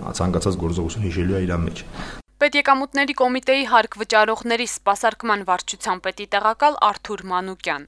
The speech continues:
Speaker 1: Դրանից բացի, այն գործառույթները, որ իրականացնում է Հ Դ Մ-ը, օրինակ, տ-, տ-, տպմակտրոնն է և այլն, ինչ գործողություններ, որ նա իրականացնում է, ոչ թե այդ տպելու պահին, այլ դրան զուգահեռ, մաս-մաս, այդ տեղեկատվությունը ամբողջությամբ փոխանցվելու է տեղեկատվական բազա, և այլևս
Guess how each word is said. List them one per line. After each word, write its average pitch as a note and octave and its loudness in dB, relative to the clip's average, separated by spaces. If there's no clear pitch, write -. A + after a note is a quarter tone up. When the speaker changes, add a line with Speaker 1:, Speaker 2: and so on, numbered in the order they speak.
Speaker 1:
Դրանից C#3+ 8
բացի, F2+ 2
այն C#3 6
գործառույթները, G#2 6
որ F#2+ 8
իրականացնում F2+ 2
է E2 2
Հ D#2+ 0
Դ E2 -2
Մ-ը, A2 0
օրինակ, E2+ -2
տ-, F2+ -8
տ-, - -10
տպմակտրոնն E2 -2
է - -4
և F2+ 0
այլն, E2 -2
ինչ B2+ 0
գործողություններ, E2+ -2
որ F2 0
նա E2+ 0
իրականացնում E2 -2
է, - -4
ոչ A2+ -2
թե - 2
այդ - 0
տպելու F2 0
պահին, A#2 2
այլ F2 2
դրան A#2 4
զուգահեռ, D#2 2
մաս-մաս, F#2+ -2
այդ B2 2
տեղեկատվությունը E2+ 2
ամբողջությամբ G2 0
փոխանցվելու F#2 -2
է A2 0
տեղեկատվական D#2+ -4
բազա, D#2+ 0
և B2+ 6
այլևս C3+ 4